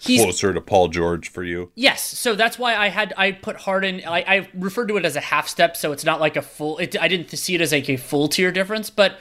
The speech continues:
Speaker 1: once the, once I feel differently about the same argument,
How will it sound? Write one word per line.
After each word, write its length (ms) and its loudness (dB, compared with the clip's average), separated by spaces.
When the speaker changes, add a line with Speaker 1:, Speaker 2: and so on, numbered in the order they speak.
Speaker 1:
once 360 2
the, 240 4
once 400 -2
I 120 2
feel 320 -2
differently 520 0
about 280 2
the 60 -2
same 360 2
argument, 540 -2